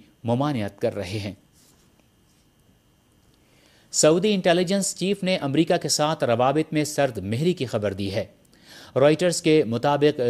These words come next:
سعودی عرب کے انٹیلیجنس چیف بندر بن سلطان نے یورپی سفارتکاروں کے ساتھ ایک گفتگو میں شام کے بارے میں امریکی موقف میں تبدیلی اور اس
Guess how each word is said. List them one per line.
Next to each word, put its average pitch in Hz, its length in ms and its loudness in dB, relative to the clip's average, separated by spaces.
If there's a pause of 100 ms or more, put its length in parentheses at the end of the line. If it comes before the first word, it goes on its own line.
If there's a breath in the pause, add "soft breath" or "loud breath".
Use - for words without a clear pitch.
سعودی 139 400 2
عرب 135 300 0
کے 139 200 2
انٹیلیجنس 123 640 -2
چیف 143 240 -4
بندر 127 280 0
بن 120 160 -2
سلطان 131 500 -2
نے 98 120 -6 (360 loud breath)
یورپی 156 460 4
سفارتکاروں 131 760 0
کے 139 120 -4
ساتھ 131 360 -2
ایک 107 180 -4
گفتگو 143 360 -2
میں 147 140 -2
شام 170 360 -4
کے 151 120 -4
بارے 123 260 2
میں 123 140 -4 (340 loud breath)
امریکی 143 440 2
موقف 123 440 -2
میں 127 200 0
تبدیلی 113 480 -2
اور 151 160 4
اس 120 200 -2